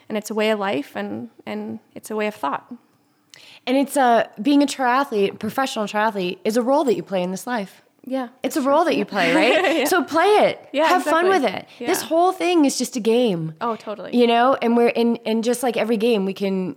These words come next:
Speaker 2: we can, you know, be skillful at it, or we can have no idea or no willingness to learn how to play that game. And I've been having a lot of fun with, like, the, identifying the roles that I play in this life and then playing
Speaker 1: Mm-hmm.
Speaker 2: them. Like, when I'm out
Speaker 1: Mm-hmm.
Speaker 2: on the trails, I'm, like, ultra runner girl. So I'm, like, you know,
Speaker 1: <laughs>
Speaker 2: just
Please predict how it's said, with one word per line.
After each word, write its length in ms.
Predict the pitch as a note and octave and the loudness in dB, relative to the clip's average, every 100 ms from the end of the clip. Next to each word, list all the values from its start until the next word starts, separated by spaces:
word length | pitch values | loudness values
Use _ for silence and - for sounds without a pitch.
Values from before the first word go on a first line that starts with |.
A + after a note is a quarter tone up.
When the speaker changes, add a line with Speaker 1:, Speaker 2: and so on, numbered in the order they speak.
| _ | _
Speaker 2:
we 160 | - G3+ | -10 -10
can, 380 | F#3 G3+ F#3 F3+ | -6 -6 -4 -4
you 80 | G3+ | -2
know, 140 | F3+ | -2
be 100 | F#3 | -2
skillful 480 | F#3 - A3+ A#3 A3+ | -4 -2 -2 0 -2
at 240 | F#3+ G3 | 0 0
it, 220 | A3 A#3 - | 2 0 0
or 360 | G3 F#3+ F#3 F3 | 0 2 2 0
we 180 | F#3 | -4
can 140 | G3 G3 | -6 -4
have 280 | F3+ F3 E3+ | -4 -4 -2
no 160 | F#3+ | 0
idea 460 | F#3+ F#3+ G3 G3 G#3 | 2 0 2 2 2
or 160 | F3 | 2
no 300 | F#3 F#3 F#3+ | 2 4 4
willingness 640 | F#3 F3 G3 G3 G3+ G3 F#3 | 2 2 0 2 0 -2 -4
to 140 | - | -8
learn 320 | F#3 E3+ E3+ F3+ | -4 -2 0 -2
how 160 | G3 | -2
to 80 | F3+ | -4
play 240 | - F#3+ | -2 -2
that 240 | G#3+ F3 - | 0 -2 -2
game. 340 | E3 D#3 D#3 D#3+ - - - - - - | -4 -2 -4 -8 -18 -20 -20 -20 -16 -4
And 140 | G3+ | 0
I've 80 | G#3 | 2
been 100 | A3+ | 2
having 300 | A#3 B3 A#3 | 2 2 2
a 60 | F#3+ | 2
lot 320 | F#3 F#3 G#3 | 2 2 2
of 80 | A3 | 0
fun 340 | G#3 G3+ G#3+ | -2 0 0
with, 140 | F3+ | -2
like, 220 | F3+ F3 - | -2 -4 -4
the, 260 | F3+ E3 - | -6 -8 -6
identifying 640 | F3+ E3+ F3 F#3+ F#3+ F#3 | -4 -2 -2 -2 -2 -2
the 100 | E3+ | -2
roles 300 | E3 E3 F#3 | 0 0 0
that 100 | G3 | -2
I 120 | F3 | -2
play 240 | E3 E3+ | -2 -2
in 100 | F3 | 0
this 160 | F3+ F3 | -2 -2
life 240 | D#3+ F#3+ | -2 -4
and 100 | G3 | -2
then 120 | F#3+ F#3+ | -2 -2
playing 320 | - A3 A3+ | -2 0 0
Speaker 1:
Mm-hmm. 60 | |
Speaker 2:
them. 140 | E3 D3 | 0 -2
Like, 200 | E3 D#3+ | -4 -4
when 80 | E3+ | -4
I'm 120 | F3+ | -2
out 100 | F3+ | 0
Speaker 1:
Mm-hmm. 80 | F3+ | 0
Speaker 2:
on 80 | F#3 | -2
the 60 | |
trails, 440 | - F3+ E3+ G3 G3+ | -4 -2 0 0 0
I'm, 80 | |
like, 160 | F#3 - | -2 -2
ultra 280 | F#3 G3+ A#3 | -2 -2 -2
runner 260 | F#3 E3 D#3+ | 0 0 -2
girl. 320 | D#3+ D3 C3+ | 0 0 0
So 180 | - C#4+ | 0 2
I'm, 140 | - | 4
like, 260 | E3 E3 A#3 | 4 2 0
you 120 | G3 | 0
know, 200 | F3+ F3 | 2 2
Speaker 1:
<laughs> 100 | F3+ | 0
Speaker 2:
just 200 | F3+ - | -4 -10